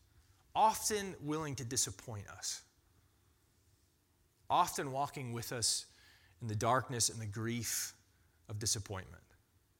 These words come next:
but only ever to give us something better that we, we didn't have the wisdom to ask for. In this season of your life, you are being invited by the scriptures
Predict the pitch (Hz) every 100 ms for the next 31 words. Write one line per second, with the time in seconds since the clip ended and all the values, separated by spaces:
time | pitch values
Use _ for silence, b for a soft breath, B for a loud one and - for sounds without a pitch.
0 | _ _ _ - B B B 127 - 156
1 | 160 165 135 131 123 117 127 120 107 104
2 | - 95 95 82 92 80 - - - -
3 | - - - _ _ _ _ _ - 117
4 | 123 117 - 135 135 143 123 120 107 107
5 | 104 92 92 87 - - - - - -
6 | - _ - - - _ _ _ _ _
7 | _ _ _ _ _ _ _ _ _ _
8 | _ _ _ - 127 139 - - - -
9 | 160 139 143 123 - - 110 113 107 107
10 | 98 90 143 - - - _ _ _ -
11 | _ - _ _ _ _ _ _ b b
12 | b b - 127 175 156 165 120 - 135
13 | 117 117 139 123 113 98 - - 123 -
14 | 101 80 - -